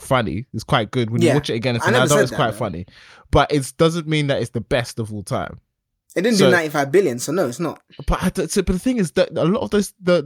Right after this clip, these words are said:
Speaker 1: a lot of that money has been contributed to people that don't care about what the story, but what, they don't care about it. It's just, like, as when I, when I was
Speaker 2: Like,
Speaker 1: younger.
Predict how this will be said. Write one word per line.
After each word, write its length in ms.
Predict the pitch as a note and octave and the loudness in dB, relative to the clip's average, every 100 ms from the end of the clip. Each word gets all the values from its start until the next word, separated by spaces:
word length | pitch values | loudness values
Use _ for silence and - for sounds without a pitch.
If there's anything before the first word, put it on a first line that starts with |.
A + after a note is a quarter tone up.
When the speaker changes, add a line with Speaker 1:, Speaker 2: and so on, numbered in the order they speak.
| D#3 | 2
Speaker 1:
a 100 | D#3 | 2
lot 160 | F3+ | 0
of 140 | F#3+ F#3 | 0 2
that 200 | F#3+ C#3 | 2 2
money 380 | C#3+ F3 D#3 | 0 0 0
has 160 | A2+ C3+ | -2 -2
been 220 | D3 C#3 | -2 -4
contributed 640 | B2+ F3+ F3+ D#3 C3 C3 | 0 0 0 -4 -4 -6
to 60 | - | -6
people 300 | - F3 - | -2 2 2
that 140 | D3 | 2
don't 240 | B2+ G3 - | 0 -2 -2
care 320 | - G3+ G3+ | 0 4 4
about 260 | E3+ D3+ A2 | 4 2 0
what 160 | - | -4
the 60 | C#3+ | -6
story, 340 | - F#3 F3+ | -2 0 -2
but 160 | C#3+ C#3 | -2 0
what, 280 | C#3 D#3 - | 2 2 2
they 80 | E3+ | 0
don't 180 | F#3+ | 0
care 240 | D#3 F#3+ G#3 | 0 0 2
about 320 | E3 C#3 - | 2 0 0
it. 120 | B2 | -2
It's 160 | - C#3 | -2 -2
just, 400 | - F3+ F3 - - | 2 0 0 -6 -2
like, 160 | E3 - | -2 2
as 220 | G#3 G3 | 0 0
when 160 | F3+ | -2
I, 120 | F3+ - | 0 2
when 200 | D#3 F#3+ | 2 4
I 160 | A3 | 2
was 200 | F3+ C#3+ | 2 0
Speaker 2:
Like, 120 | C#3 | 2
Speaker 1:
younger. 80 | F3 | 4